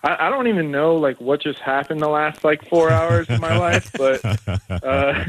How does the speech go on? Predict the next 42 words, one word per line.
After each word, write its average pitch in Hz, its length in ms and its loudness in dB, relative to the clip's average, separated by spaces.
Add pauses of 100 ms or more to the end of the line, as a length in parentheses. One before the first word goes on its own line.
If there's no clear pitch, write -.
(480)
yeah, 151 160 2
it's - 140 -4
pretty 202 180 2
crazy. 139 540 -2 (160)
Um, 123 680 -4 (260)
I'm 131 120 -6
still 160 260 2
trying 147 280 0
to, 127 340 2
trying 135 180 0
to 123 80 0
think 135 240 0
back 127 360 2
to 131 40 0
what, 123 160 -2
what 127 220 4
actually 127 400 -2
just 123 160 -4
happened, 123 400 -2
but, 120 160 0 (580)
uh, 117 240 4
it 120 40 4
was 123 180 0
pretty 143 180 2
amazing, 127 520 2
and 110 280 0
obviously, 120 680 2 (560)
uh, 107 380 2 (240)
we 123 180 2
celebrated 127 480 2
after 117 240 -2
the 113 120 -4
game, 113 300 -2
and, 104 260 -6
and, 107 340 2
uh, 107 120 4
it's 104 100 -4
something 113 260 2
that 110 60 4
I'll 107 120 0
never 110 180 0
forget. 110 360 0